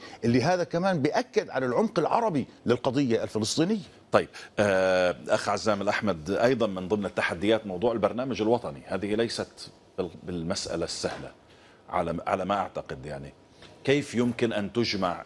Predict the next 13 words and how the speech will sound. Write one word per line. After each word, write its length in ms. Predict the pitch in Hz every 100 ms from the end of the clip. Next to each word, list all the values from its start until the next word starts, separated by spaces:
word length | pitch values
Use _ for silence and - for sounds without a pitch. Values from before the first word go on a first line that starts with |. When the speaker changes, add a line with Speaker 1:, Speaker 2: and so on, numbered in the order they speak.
| -
Speaker 2:
تجمع 560 | 113 104 98 78 95 101
هذه 280 | 87 87
الفصائل 720 | 85 - - 98 76 98 104 - _ _ _ _
بالكامل 640 | 80 104 95 98 90 90 104
على 260 | 92 95 87
برنامج 580 | 87 82 87 95 98
وطني 400 | 87 85 92 95
واحد 440 | 87 85 - 92 -
في 180 | 107 101
ظل 360 | 131 135 135 -
خيارات 540 | - 120 120 131 120 -
أخذت 340 | 113 110 95 -
تاريخيًا 580 | 101 95 87 95 80